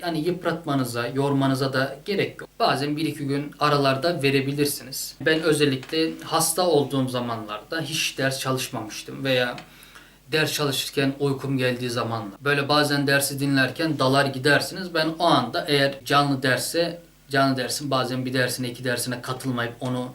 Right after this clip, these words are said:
ertesi gün ders kaydından izlerdim. Veya canlı ders değilse YouTube'dan herhangi bir videoysa da, dersse de bilgisayarımı kapatırdım. Bir iki saat dinlenirdim. Sonra dinlendikten sonra tekrar videoma kaldığım yerden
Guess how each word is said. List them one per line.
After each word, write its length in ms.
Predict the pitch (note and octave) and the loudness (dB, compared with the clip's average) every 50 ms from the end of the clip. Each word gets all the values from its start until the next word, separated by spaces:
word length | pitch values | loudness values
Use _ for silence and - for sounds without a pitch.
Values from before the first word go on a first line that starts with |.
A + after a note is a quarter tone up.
| - - | -4 -2
ertesi 420 | C#3 C#3 C3 - C#3 B2+ A#2+ B2 | 0 0 0 0 -4 -4 -4 -2
gün 180 | B2+ C3+ C3+ B2+ | 0 0 0 2
ders 200 | B2+ B2+ B2 - | 0 0 0 -2
kaydından 480 | - C3 B2 A#2+ A#2+ A#2+ B2 B2 A#2+ | -2 -4 -4 -2 -4 -4 -4 -4 -4
izlerdim. 540 | A2+ A2 G#2 G#2+ A2+ A#2 - - E3+ E3+ C3 | -4 -6 -8 -8 -10 -10 -10 -12 -8 -4 0
Veya 240 | C3+ C3 B2+ B2 B2 | 2 2 2 2 0
canlı 340 | B2+ B2+ B2+ C3 C3 B2+ - | 0 0 2 2 0 2 2
ders 260 | C3 B2 - - - | 0 0 -2 -2 -2
değilse 360 | C3+ B2+ A#2+ A#2+ A#2 - C3 | 0 0 0 0 -2 -4 -6
YouTube'dan 500 | C3 C3 C3 - - - - - C3 A#2+ | -6 -8 -8 -8 -10 -10 -4 -2 -2 -2
herhangi 440 | A2+ A#2+ B2 B2+ B2+ B2+ A#2+ A#2+ A2+ | 0 0 0 0 0 0 -2 -4 -4
bir 180 | A#2 A#2 A2 - - - - - - - - - - - | -4 -4 -6 -8 -14 -20 -20 -20 -20 -20 -20 -20 -18 -12
videoysa 640 | C#3+ C3+ C#3 C3 B2+ B2+ B2 A#2+ A2+ A2+ - A#2 A#2 - | -8 -6 -6 -4 -2 -2 -2 -2 -2 -4 -6 -8 -10 -10
da, 180 | C3+ C3 B2+ | -10 -6 -2
dersse 800 | B2+ B2 A#2+ A2+ - - - - _ - - - - A#2+ A2+ B2 | 0 0 0 0 -2 -6 -8 -12 _ -14 -12 -10 -10 -10 -8 -8
de 160 | D#3 E3+ - - - - - - - - _ _ - - - - _ - - | -8 -8 -8 -12 -16 -20 -20 -20 -20 -20 _ _ -20 -20 -20 -20 _ -12 -12
bilgisayarımı 520 | - - - - D3 C3+ - C3 C3 C3 | -10 -8 -4 0 0 2 2 2 0 -2
kapatırdım. 720 | - D#3 D3+ D3+ C#3+ - - A#2 A2+ A#2+ C#3+ E3 E3+ D#3+ | -2 -4 -4 -2 -4 -4 -4 -6 -8 -8 -8 -10 -8 -8
Bir 80 | E3 D3+ | -8 -8
iki 140 | C3+ - | -6 -6
saat 360 | - - C3 B2 B2 - - - - | -2 0 0 0 -2 -4 -8 -10 -6
dinlenirdim. 640 | E3 D#3+ D3 B2 A2 G#2+ G#2+ A2 A2 - G3 G3 F#3+ - | -2 -2 0 0 -2 -4 -6 -8 -8 -6 -8 -8 -8 -10
Sonra 540 | - - E3 C3 B2 D3 E3+ F3+ - - - - - - _ | -8 -4 -4 -4 -2 -2 -2 -2 -4 -8 -14 -20 -20 -16 _
dinlendikten 640 | A3 G#3+ F3 D3 C3 B2 A2+ A2 - - B2+ A#2+ A#2+ | -4 0 0 0 0 0 -2 -6 -8 -6 -6 -6 -4
sonra 300 | - - C3+ D#3 F#3 F#3+ | -4 -6 -6 -6 -6 -4
tekrar 400 | - E3 - - - D#3+ E3+ - | -4 -4 -4 -2 -4 -4 -4 -4
videoma 600 | D3 C#3 C#3 C3 B2 B2+ A2 A#2 C#3+ D#3 - - | -6 -8 -8 -8 -8 -8 -8 -6 -6 -6 -6 -4
kaldığım 460 | - C#3+ C3+ B2+ B2+ C#3+ C#3 C3 A#2 | 0 0 0 2 2 0 0 0 0
yerden 420 | G#2 G2+ G2+ B2 D#3 F#3 G3 G3 | -2 -6 -6 -4 -4 -4 -4 -6